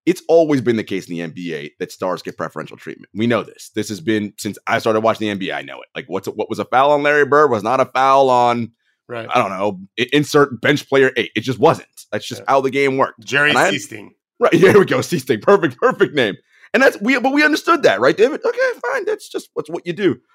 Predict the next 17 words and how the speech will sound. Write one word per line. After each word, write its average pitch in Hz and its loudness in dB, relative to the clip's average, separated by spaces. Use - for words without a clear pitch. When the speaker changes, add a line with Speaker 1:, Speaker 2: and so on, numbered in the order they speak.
Speaker 1:
Has 123 -6
it 160 -2
seemingly 247 0
gotten, 175 0
gotten 147 2
more 165 4
egregious 180 -2
to 208 -12
you 226 -6
over 202 0
time? 220 0
Like, 123 -2
now 143 4
it's 131 0
just 104 -8
real 104 0
bad. 67 -10